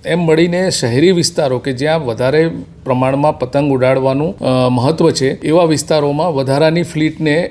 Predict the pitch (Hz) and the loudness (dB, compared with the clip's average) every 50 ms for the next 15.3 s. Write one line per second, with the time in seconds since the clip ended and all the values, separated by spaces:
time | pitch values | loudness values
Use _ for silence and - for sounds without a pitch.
0 | - - 135 127 127 139 156 160 165 165 160 165 160 147 131 135 123 131 143 156 | -8 -8 -4 -2 0 0 2 2 2 2 2 2 2 2 0 -2 -2 0 0 0
1 | 156 156 - 151 139 139 156 160 156 - - 135 135 139 156 160 156 - - 135 | 0 2 0 -2 0 0 0 -2 -2 -2 -4 -2 0 0 0 0 -2 -2 0 0
2 | 131 139 147 143 147 151 143 - 156 147 147 127 - 127 120 127 127 127 135 156 | 0 2 2 0 0 0 0 0 -2 -2 -2 0 0 0 0 2 0 0 0 -2
3 | 165 - - 131 127 120 - 147 165 165 165 147 131 127 127 123 123 117 110 113 | -2 -4 -4 -4 -4 0 2 4 4 4 4 2 2 2 2 2 0 0 0 -2
4 | 113 107 110 110 - - - - - - 143 143 165 170 165 170 190 185 190 196 | -2 -4 -4 -6 -6 -6 -8 -6 -4 -4 -2 2 2 0 2 4 4 4 4 2
5 | - - - - - 135 135 151 156 160 180 185 156 147 170 165 165 170 170 170 | 0 -4 -8 -4 -2 0 0 0 2 2 2 2 2 2 0 0 2 2 2 2
6 | 165 160 160 160 160 151 131 120 113 139 143 156 165 156 160 160 143 151 156 151 | 2 2 2 2 2 2 0 0 0 0 2 2 2 2 2 0 0 0 2 2
7 | 147 139 139 143 143 135 135 131 127 120 120 123 123 117 117 117 - - 117 - | 2 2 2 0 0 0 0 0 0 0 -2 -2 -4 -4 -4 -4 -4 -4 -6 -6
8 | - - - - 131 139 156 165 165 143 135 135 151 160 156 160 147 - 175 175 | -8 -10 -8 -4 0 0 2 2 2 2 2 0 0 -2 0 -2 0 2 2 2
9 | 165 156 - - 143 131 - 156 156 143 127 160 147 139 147 156 165 175 - - | 0 0 -2 -4 -2 0 2 2 2 2 0 -4 -4 -2 0 0 0 0 -2 -6
10 | - - - - 139 156 180 180 165 143 - - - 156 160 170 175 175 175 165 | -14 -10 -6 -4 -2 0 0 0 0 -2 -2 2 2 2 4 4 2 2 0 0
11 | 175 190 190 185 - 170 151 160 165 160 160 147 - - - 151 147 147 143 147 | 0 -2 -2 0 0 2 2 4 4 2 2 0 -2 0 0 0 0 0 -2 -2
12 | 147 131 - 147 135 - - - 135 123 131 135 165 165 147 131 127 123 131 160 | -4 -4 -6 -8 -8 -8 -8 -6 -4 -4 -2 -2 -2 -2 0 0 -2 0 2 0
13 | 160 160 160 - - - - 143 135 135 - 220 214 175 151 131 - 147 143 135 | 0 0 -2 -10 -12 -8 -4 -4 -2 -2 0 -2 0 0 0 0 0 0 2 2
14 | 127 127 135 135 131 131 135 127 - 139 127 113 - 135 127 120 120 123 120 120 | 2 0 0 0 0 0 -2 -2 -2 -4 -4 -2 -2 -2 -2 0 -2 -2 -2 -4
15 | 117 - 139 175 214 - | -4 -4 -4 -4 0 2